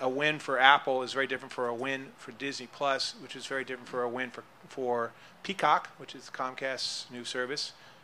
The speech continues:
uh, to come next April, or H B O Max also to come next spring. But how would you all define wins and how they might get there? 'Cause again, we wanna get back to how do, how do the big boys help get subscribers in the door? What are the tools? What are the,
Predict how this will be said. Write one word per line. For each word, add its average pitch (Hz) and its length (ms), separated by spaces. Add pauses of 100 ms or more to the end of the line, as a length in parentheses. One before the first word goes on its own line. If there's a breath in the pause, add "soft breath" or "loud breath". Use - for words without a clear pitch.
(160)
uh, 127 180
to - 80
come 127 200
next 127 240
April, 135 420
or 135 280
H 127 220
B 127 100
O 123 80
Max 156 360
also 143 380
to 135 80
come 117 380
next 127 200
spring. 123 380 (340 loud breath)
But 151 220 (120)
how 202 300
would 170 240
you 170 200
all 143 180
define 151 680
wins 127 520
and 127 380
how 143 260
they 139 120
might 131 300
get 143 200
there? 120 200
'Cause - 160
again, 135 340
we 131 80
wanna 127 200
get 139 180
back 156 320
to 131 320 (640 loud breath)
how 151 300
do, 147 120 (120)
how 156 140
do 165 60
the 185 80
big 208 220
boys 127 480 (260)
help 147 540 (120)
get 151 180
subscribers 135 600
in 131 80
the 127 80
door? 120 140
What 131 200
are 160 60
the 147 100
tools? 139 460
What 139 140
are 156 80
the, 139 180